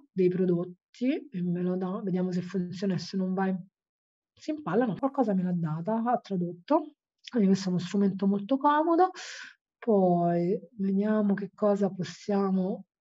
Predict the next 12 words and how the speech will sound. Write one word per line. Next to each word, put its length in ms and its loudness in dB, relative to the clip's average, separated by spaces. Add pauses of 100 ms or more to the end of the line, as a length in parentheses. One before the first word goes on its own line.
vedere 800 0
qui. 440 2 (260)
Ah, 120 2
ricerca, 640 4
poi 340 6
ovviamente 500 2
qui 100 4
abbiamo 300 4
la 100 4
possibilità 460 -2
di 100 0
fare 380 2